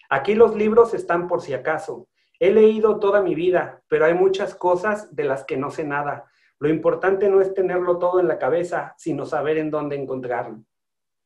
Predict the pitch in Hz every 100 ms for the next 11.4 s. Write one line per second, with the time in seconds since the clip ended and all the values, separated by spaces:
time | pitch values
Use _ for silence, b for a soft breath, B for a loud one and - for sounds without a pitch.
0 | _ _ 139 - _ _ _ - 147 139
1 | 214 214 240 269 240 190 175 196 190 247
2 | 262 294 302 202 - _ _ _ - 175
3 | 175 214 226 302 233 - 214 359 - _
4 | _ _ _ _ _ _ _ _ _ _
5 | - 180 185 180 202 214 196 175 240 302
6 | 311 302 311 285 254 254 214 269 240 220
7 | 240 254 226 254 254 214 214 214 - 233
8 | 233 226 - - - 180 247 - b b
9 | b b - 156 151 - 208 226 233 190
10 | 175 165 156 151 151 180 180 151 139 151
11 | 147 139 131 131